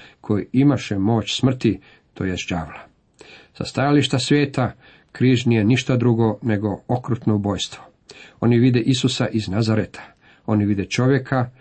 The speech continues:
oni vide nepravdu. Tako su ga odveli da ga razapnu. Time se ispunjavaju riječi zapisane u Psalmu devedeset četvrtom, u dvadesetom i dvadeset prvom retku, gdje čitamo: „Zar je bezbožno sudište u savezu s tobom,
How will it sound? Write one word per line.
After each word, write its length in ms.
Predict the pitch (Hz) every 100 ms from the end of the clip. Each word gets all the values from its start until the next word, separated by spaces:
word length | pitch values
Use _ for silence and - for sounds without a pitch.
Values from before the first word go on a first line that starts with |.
| _ _ -
oni 180 | 95 87
vide 260 | 92 98 98
nepravdu. 480 | 90 82 76 - - - _ _ _ - - _
Tako 260 | - 135 135
su 200 | - 131
ga 140 | 123
odveli 520 | 107 110 113 113 104 -
da 160 | 104
ga 100 | 98
razapnu. 420 | 90 90 82 - - - _ _ _ _
Time 220 | - 117 120
se 220 | - 113
ispunjavaju 800 | 107 - 117 104 127 127 123 113
riječi 340 | 120 123 107
zapisane 520 | 120 120 110 - 113
u 100 | 104
Psalmu 360 | - 120 123 117
devedeset 380 | 110 110 110 -
četvrtom, 540 | 127 123 123 120 101 - - - -
u 60 |
dvadesetom 640 | 92 107 113 110 - 110 107
i 40 |
dvadeset 280 | 98 101 -
prvom 280 | 113 110 101
retku, 360 | 107 110 -
gdje 140 | 104 95
čitamo: 540 | - 113 117 110 101 - - - - -
„Zar 220 | 104 101
je 100 | 101
bezbožno 760 | 85 98 120 127 127 107 117 113 _ _
sudište 600 | - 117 117 - - 110 -
u 120 | 101
savezu 500 | - 107 120 107 104
s 100 | -
tobom, 380 | 127 127 110